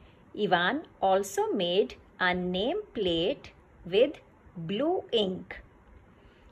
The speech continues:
and put it outside his ice house. Now he calls it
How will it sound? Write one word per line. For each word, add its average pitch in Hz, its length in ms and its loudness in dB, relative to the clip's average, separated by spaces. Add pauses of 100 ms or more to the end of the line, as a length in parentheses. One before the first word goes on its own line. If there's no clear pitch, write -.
(120)
and 175 300 -4
put 185 240 -6
it 359 240 0 (320)
outside 175 640 -2
his 370 340 2 (720)
ice 320 380 2
house. - 680 -8 (1300)
Now 180 460 2 (260)
he 190 240 -2
calls 165 500 2
it 330 360 6